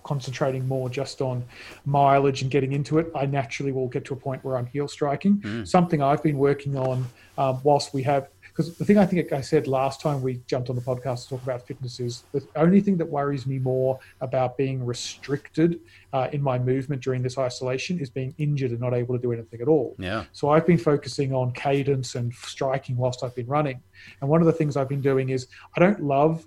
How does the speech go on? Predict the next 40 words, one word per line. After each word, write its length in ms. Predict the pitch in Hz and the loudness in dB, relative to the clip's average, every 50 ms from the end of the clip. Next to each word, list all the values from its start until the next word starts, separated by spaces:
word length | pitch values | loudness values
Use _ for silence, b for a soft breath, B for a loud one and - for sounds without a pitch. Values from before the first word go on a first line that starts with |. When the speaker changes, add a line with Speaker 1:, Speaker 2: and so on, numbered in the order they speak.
| _ _ _ _ _ - | _ _ _ _ _ 2
Speaker 1:
running 340 | 151 147 151 160 156 151 156 | 2 4 4 4 2 0 0
on 140 | 147 143 | -2 -4
the 80 | 139 139 | -4 -4
footpath, 520 | - - 147 - - 143 143 170 180 175 - | -4 -6 -8 -6 -6 -4 -2 -2 -2 -4 -6
but 120 | - - - | -2 0 2
when 120 | 160 170 | 4 4
I 100 | 175 160 | 4 2
do, 300 | 139 127 156 151 143 127 | 2 2 2 2 2 2
I 40 | 123 | 0
kind 280 | 123 - - 170 196 226 | -2 -2 -2 -2 0 0
of 80 | 240 | 0
imagine 440 | 220 175 147 147 147 143 - - 147 | 0 0 0 0 0 0 0 -2 -2
that 140 | 143 139 - | -2 -2 -4
the 80 | - 123 | -4 -4
lines 480 | 117 120 120 127 139 147 156 151 147 | 0 0 0 0 2 0 0 -2 -2
on 140 | 151 135 131 | -2 -2 -2
the 80 | 127 123 | -2 -4
footpath 720 | - - - - - - - 131 123 123 120 - - _ B B B B B - | -4 -4 -6 -6 -6 -8 -8 -8 -6 -6 -8 -10 -14 _ B B B B B -2
are 320 | 143 139 135 131 131 131 - | 0 2 2 2 2 2 0
a 80 | 147 | 0
line 420 | 143 143 147 139 139 147 160 175 170 | 0 2 2 2 4 4 4 4 4
that 100 | 170 156 | 4 2
I 100 | 151 135 | 2 0
don't 320 | 131 127 139 139 151 147 143 | 0 0 -2 -2 -2 -2 -4
want 160 | 143 135 135 | -6 -6 -6
to 40 | - | -6
step 280 | - - 147 139 - - | -6 -4 -6 -6 -6 -8
beyond. 380 | 135 127 123 135 175 214 226 | -6 -4 -2 0 0 0 0
Speaker 2:
Yeah. 200 | 208 196 151 - - _ - | 2 0 0 0 -2 _ -2
Speaker 1:
I 80 | 143 | 0
wanna 180 | 151 151 160 160 | 2 4 2 2
try 280 | - - - 156 143 | 0 0 0 0 0
and 120 | 143 139 143 - | 0 -4 -4 -6
i-, 80 | - 147 127 - - | -6 -6 -6 -8 -4
imagine 340 | 160 147 170 180 175 185 165 | 0 2 2 2 2 2 2
there's 160 | 156 135 120 | 2 0 0
an 80 | 135 | -2
invisible 460 | 143 135 127 151 147 151 131 139 131 127 | -4 -2 -2 -2 -2 -2 -2 -2 -2 0
wall 340 | 123 123 135 143 160 165 165 | 0 2 2 2 2 2 0
there. 260 | 147 123 117 117 123 | 0 -2 -2 -4 -8